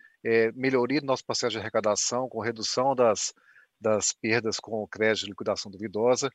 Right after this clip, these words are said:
e com base em todas essas iniciativas da companhia, que a gente divulgou o guidance da cemig Distribuição, que é onde a gente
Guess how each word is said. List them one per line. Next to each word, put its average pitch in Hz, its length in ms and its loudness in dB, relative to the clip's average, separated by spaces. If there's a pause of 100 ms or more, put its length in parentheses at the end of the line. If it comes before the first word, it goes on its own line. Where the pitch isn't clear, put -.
(380)
e 131 60 -10
com 151 180 0
base 135 380 8
em - 20 -12
todas 175 320 0
essas 143 220 -2
iniciativas 117 480 -4
da 104 100 -2
companhia, 107 640 -4 (380)
que - 80 -6
a 131 40 0
gente 131 100 -4
divulgou 123 360 -4
o 127 60 -4
guidance 117 580 4 (320)
da 117 160 4
cemig 113 480 -2
Distribuição, 123 800 2 (540)
que 135 80 0
é 139 160 -2
onde 127 300 4
a 123 80 6
gente 127 540 2